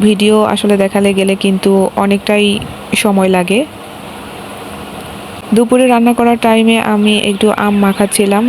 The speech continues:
তো বাবুর আব্বার আম মাখা খেতে খুবই ভালোবাসে, খুবই পছন্দ তার। এখানে আমি আম মাখা করে দিচ্ছিলাম। তো রান্নার ফাঁকে ফাঁকে একটু আম মাখা করছিলাম, আবার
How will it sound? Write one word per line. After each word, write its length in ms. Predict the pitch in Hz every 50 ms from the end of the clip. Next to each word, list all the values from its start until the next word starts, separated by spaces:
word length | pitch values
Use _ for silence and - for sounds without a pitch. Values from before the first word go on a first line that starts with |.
| 262
তো 80 | 247 - 196
বাবুর 280 | 190 196 196 196 196 196
আব্বার 260 | 196 190 190 196 196 196 -
আম 140 | - 202 196
মাখা 280 | 196 196 196 196 - 202 196
খেতে 260 | 202 - 208 196 - 196
খুবই 280 | - - 190 190 196 202
ভালোবাসে, 520 | 196 185 190 196 190 190 196 - - 214 269 - - - - - - - - -
খুবই 220 | - 214 202 208 202
পছন্দ 360 | - 202 196 - 214 196 196 190 185
তার। 180 | - 190 190 226 262 262 254
এখানে 280 | 190 190 190 202 202 196 190
আমি 180 | 190 190 196 190 190
আম 160 | - 196 196
মাখা 260 | 196 190 190 190 - 202
করে 220 | 196 - 196 190 190
দিচ্ছিলাম। 520 | 180 180 190 175 - - 190 180 185 202 247 302 - - - - - -
তো 80 | - 208 202
রান্নার 340 | 208 208 208 208 214 214
ফাঁকে 260 | 214 - 208 208 - 208
ফাঁকে 360 | 202 208 202 196 - 202 202 196 196 196 190 190 196 - - - - - - - - -
একটু 320 | - 208 202 - - 208 202 196 196 190 185 - - -
আম 180 | - - 196 196
মাখা 320 | 196 190 190 190 - - 196 196 -
করছিলাম, 500 | - 196 190 - - 202 190 190 190 196 196 196 196 -
আবার 300 | 202 196 190 190 190 190